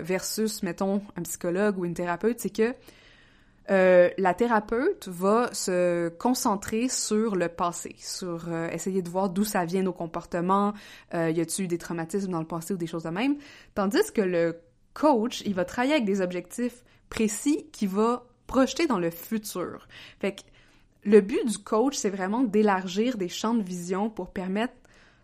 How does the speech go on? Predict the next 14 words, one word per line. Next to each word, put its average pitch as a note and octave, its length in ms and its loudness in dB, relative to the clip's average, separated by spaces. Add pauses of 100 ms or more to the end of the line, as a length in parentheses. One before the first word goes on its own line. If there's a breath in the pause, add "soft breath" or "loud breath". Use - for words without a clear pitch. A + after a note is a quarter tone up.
(120 soft breath)
de F3+ 140 0
voir G3+ 800 2
plus C#4+ 300 0
de F#3+ 80 0
possibilités G3+ 760 -2
de G#3+ 60 -6
solutions, F3 720 -6
tu A3 120 -2
sais, - 20 0
d'essayer F#3 440 -2
d'innover G#3+ 760 2
dans F#3 160 -4
notre E3+ 260 -6
pensée G#3+ 720 -2